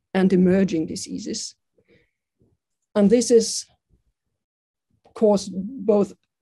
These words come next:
um, by simply the, the introduction, but also then amplified by climate change. And there are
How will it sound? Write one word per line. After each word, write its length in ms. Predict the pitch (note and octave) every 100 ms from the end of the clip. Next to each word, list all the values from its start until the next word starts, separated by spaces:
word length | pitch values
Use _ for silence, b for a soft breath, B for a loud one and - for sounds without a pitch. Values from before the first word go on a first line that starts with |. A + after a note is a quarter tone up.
| _ _ _ _
um, 580 | - F3+ E3+ E3+ E3+ F3 - _ _ _
by 480 | - F#3+ G3+ G3 G3 A3+
simply 460 | - A3+ G#3+ G3 F3+
the, 320 | F3 D#3+ D#3+
the 160 | - E3
introduction, 760 | D#3 - D#3+ G3 - C#4 C4+ b b -
but 160 | G3+
also 380 | - G#3+ A3+ G#3+
then 340 | F#3 G3 F3+ - -
amplified 680 | A#3+ - A3 - E3 E3 - _ _ -
by 140 | F3
climate 400 | F3+ E3 E3 E3
change. 460 | - - - - - _ _ _ _ _ _ _ _ _ _ _ _
And 340 | G3 G3+ G3+ - - _ _ _ _ _ _ _ _ _ _ _ _ _ _ _
there 200 | G3 G#3+
are 100 | G3+